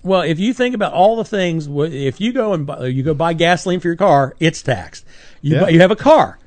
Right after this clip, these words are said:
Speaker 1: That car is taxed. And if you live in certain states, you would pay an annual tax on that car just to own it.
Speaker 2: That's right.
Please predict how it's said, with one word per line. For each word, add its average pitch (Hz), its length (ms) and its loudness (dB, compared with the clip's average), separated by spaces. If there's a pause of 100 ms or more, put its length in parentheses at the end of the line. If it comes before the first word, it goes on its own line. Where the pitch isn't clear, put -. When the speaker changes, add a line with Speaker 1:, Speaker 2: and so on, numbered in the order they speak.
(280)
Speaker 1:
That 202 280 0
car 190 200 2
is 135 120 -8
taxed. 151 340 -4
And 254 180 0
if 226 60 -2
you 202 80 0
live 240 160 0
in 202 80 -6
certain 196 300 -4
states, 285 400 -4
you 202 100 -2
would 294 120 -4
pay 277 160 0
an 277 80 -4
annual 262 520 -6
tax 135 380 -4
on 113 160 -8
that 110 180 -12
car 143 400 -6 (240)
just 247 200 -8
to 339 40 -8
own 381 300 2
it. - 180 -14 (100)
Speaker 2:
That's 143 280 0
right. 127 320 -2